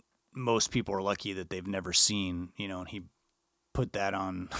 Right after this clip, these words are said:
<laughs> camera. And that's why I think a lot of his effects, you know, he really made a name for himself, 'cause some of that stuff is pretty shocking. It just looks so real for the time, and people just hadn't really seen graphic violence in that way before,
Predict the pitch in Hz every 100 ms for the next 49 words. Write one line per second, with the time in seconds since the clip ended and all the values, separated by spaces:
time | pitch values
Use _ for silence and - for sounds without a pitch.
0 | - - - - - - 135 117 110 104
1 | 98 - 107 104 113 123 143 135 131 127
2 | 104 104 113 107 113 101 - 107 104 -
3 | 113 113 101 107 107 107 107 104 98 101
4 | 104 101 95 - 95 - - - - -
5 | - 143 143 - 139 104 - 127 101 -
6 | 117 110 - 98 92 104 113 104 - 104
7 | 95 101 110 107 98 92 - - - -
8 | 117 104 98 107 107 107 101 95 95 101
9 | 98 95 90 87 - - - - _ _
10 | - - 127 117 117 113 127 123 120 107
11 | - 120 123 117 110 113 107 - 113 107
12 | 113 90 101 101 110 95 - 98 90 92
13 | 104 98 - 92 90 90